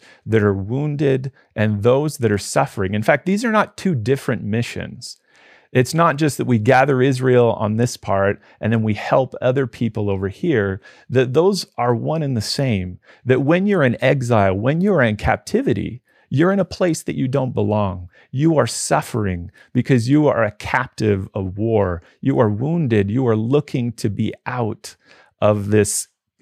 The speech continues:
captivity. So in verse one, it says, "The Spirit of the Lord is upon me." So again, the Messiah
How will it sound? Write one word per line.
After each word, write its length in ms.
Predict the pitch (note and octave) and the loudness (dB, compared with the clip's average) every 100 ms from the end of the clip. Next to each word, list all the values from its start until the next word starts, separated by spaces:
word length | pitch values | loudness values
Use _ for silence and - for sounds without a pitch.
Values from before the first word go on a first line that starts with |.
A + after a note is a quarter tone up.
| _ _ | _ _
captivity. 800 | - G2+ - - C#3 G#2+ F#2 F#2 | -4 -4 -4 -4 -2 -2 -4 -6
So 280 | - C#3+ C#3+ | -2 0 2
in 120 | C3 | 0
verse 320 | D3 E3+ - | 0 -2 -4
one, 400 | F3+ D#3+ G#2+ F2 _ _ - - - | -6 -2 -2 -4 _ _ -20 -16 -2
it 140 | A#2+ | -2
says, 280 | - B2+ A2 | 2 0 2
"The 100 | G#2+ | -4
Spirit 460 | - - E3+ E3+ E3+ | -4 -6 0 2 2
of 60 | |
the 60 | C3+ | -2
Lord 460 | C3 C3 B2+ A#2 - | -2 0 0 -2 -4
is 180 | A#2+ A2+ | -4 -2
upon 500 | A2+ - A2 G2+ F#2+ | -4 -4 -6 -4 -4
me." 380 | G#2 G2 F2 F2+ _ _ _ _ - | -4 -4 -6 -14 _ _ _ _ -2
So 200 | C#3+ C3+ | 2 4
again, 380 | C3 D#3 B2 - - | 4 2 2 -2 -6
the 120 | C3 | -2
Messiah 760 | C3 B2+ - C#3+ C3 A#2+ F#2 | 0 -2 0 0 2 2 0